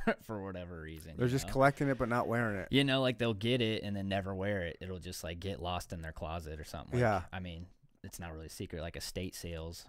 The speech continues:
Speaker 1: are a lot of, like, older people's wardrobes that they're
Speaker 2: Mm-hmm.
Speaker 1: just getting rid of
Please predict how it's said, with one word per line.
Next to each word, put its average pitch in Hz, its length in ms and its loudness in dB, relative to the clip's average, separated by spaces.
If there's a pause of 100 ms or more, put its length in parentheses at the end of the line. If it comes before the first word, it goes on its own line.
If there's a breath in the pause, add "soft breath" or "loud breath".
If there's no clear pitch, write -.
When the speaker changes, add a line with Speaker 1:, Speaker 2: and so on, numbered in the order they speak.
Speaker 1:
are 87 180 -4
a 80 60 -4
lot 78 220 -6
of, 78 240 -10
like, 78 220 -8
older 87 320 -8
people's - 840 -10 (320)
wardrobes 95 720 -4
that 123 160 0
they're 123 80 0
Speaker 2:
Mm-hmm. 120 60 0
Speaker 1:
just 117 180 -2
getting 90 260 -8
rid 107 220 0
of 101 300 -4